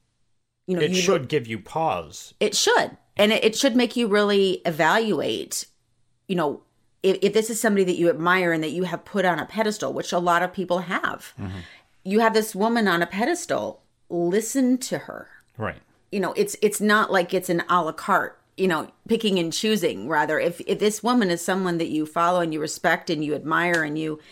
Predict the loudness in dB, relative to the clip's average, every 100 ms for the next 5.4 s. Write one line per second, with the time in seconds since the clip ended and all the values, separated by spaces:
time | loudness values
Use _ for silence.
0 | -20 -20 -6 -2 0 0 -2 -6 _ _
1 | _ _ -2 0 2 4 4 2 -2 -8
2 | _ _ _ _ _ _ _ _ _ 0
3 | 0 0 -2 -2 -2 -10 -14 -10 -6 0
4 | 0 0 -2 -2 -4 -4 -4 -6 -6 -6
5 | -8 -10 -14 -20